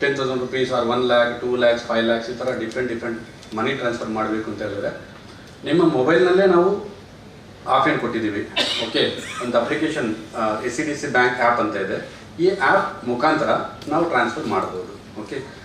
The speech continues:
so ಇದಕ್ಕೆ ಐ-, ಆ, ನಮ್ಮ ಯು ಪಿ ಐಗೆ ಫಸ್ಟ್ ಯು ಪಿ ಐ ಮಾಡಬೇಕು ಅಂತ ಹೇಳಿದ್ರೆ ಫಸ್ಟ್ ಐ ಎಂ ಪಿ ಎಸ್ ಆಗಿರಬೇಕು. So ಫಸ್ಟ್ ಸ್ಟೆಪ್ ಅದು, that is we have completed.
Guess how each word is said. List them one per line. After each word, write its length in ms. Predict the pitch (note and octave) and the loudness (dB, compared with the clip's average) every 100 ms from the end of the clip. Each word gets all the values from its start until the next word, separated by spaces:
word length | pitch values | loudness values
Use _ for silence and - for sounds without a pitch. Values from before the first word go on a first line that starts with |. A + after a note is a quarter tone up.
| - - - - | -18 -18 -8 2
so 160 | A3 G#3+ | 4 6
ಇದಕ್ಕೆ 260 | A3+ A3+ | 4 4
ಐ-, 560 | A3 A3 D3+ D#3+ - E3 | 4 4 4 4 4 6
ಆ, 180 | D3 C#3 | 6 6
ನಮ್ಮ 240 | D3 D#3 D3 | 2 2 2
ಯು 120 | F#3+ A#3+ | 2 4
ಪಿ 60 | A#3+ | 4
ಐಗೆ 560 | F3+ C3 B2+ E3+ - - - - | 6 4 2 0 -4 -10 -6 2
ಫಸ್ಟ್ 340 | F#3+ - F3+ | 2 2 2
ಯು 100 | F3+ | 2
ಪಿ 120 | G3 | 6
ಐ 100 | G3+ | 6
ಮಾಡಬೇಕು 520 | E3+ D3+ D3 D3+ C3+ | 6 6 4 2 2
ಅಂತ 160 | B2 A2+ | -2 -2
ಹೇಳಿದ್ರೆ 460 | G#2 G2+ - - - - | -4 0 0 -2 -4 0
ಫಸ್ಟ್ 280 | A3 - | 0 2
ಐ 80 | D3 | 2
ಎಂ 120 | D3+ | 2
ಪಿ 80 | C3+ | 0
ಎಸ್ 160 | C3 B2+ | -2 0
ಆಗಿರಬೇಕು. 520 | G2+ G2+ - F#2+ A2+ | 0 -2 -6 -8 -10
So 340 | - - F#3+ | -14 -4 -2
ಫಸ್ಟ್ 200 | - F3 G#3 | 2 2 2
ಸ್ಟೆಪ್ 220 | G3 - | -2 -2
ಅದು, 180 | - - - - - - | -4 -6 -10 -14 -6 0
that 180 | - G#2 | 0 0
is 140 | - | -4
we 60 | C3+ | -2
have 260 | C3+ - | -2 -2
completed. 360 | G#2+ G2+ F#2+ | -4 -6 -8